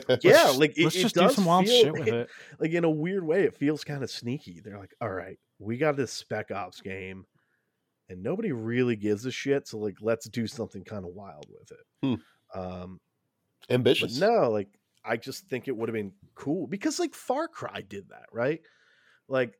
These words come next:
Speaker 2: it would've been like a Far Cry situation
Speaker 3: To a
Speaker 2: where, like,
Speaker 3: lesser
Speaker 2: Far
Speaker 3: degree.
Speaker 2: Cry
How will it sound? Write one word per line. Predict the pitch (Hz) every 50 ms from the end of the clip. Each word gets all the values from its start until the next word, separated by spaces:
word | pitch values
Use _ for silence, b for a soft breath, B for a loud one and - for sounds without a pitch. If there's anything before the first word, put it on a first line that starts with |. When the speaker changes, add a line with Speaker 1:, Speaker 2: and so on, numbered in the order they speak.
| _ _
Speaker 2:
it | 170 185 208
would've | 220 226 254
been | 277 262 240
like | 214 185
a | 175
Far | - - 170 147 156 151
Cry | - - 101 92 90
situation | - - 95 - - 95 65 62 - - - -
Speaker 3:
To |
a | 320 285
Speaker 2:
where, | -
like, | 139 123 120
Speaker 3:
lesser | - - 123
Speaker 2:
Far | 143 160 165
Speaker 3:
degree. | 151 - -
Speaker 2:
Cry | 156 156 156 156 156 156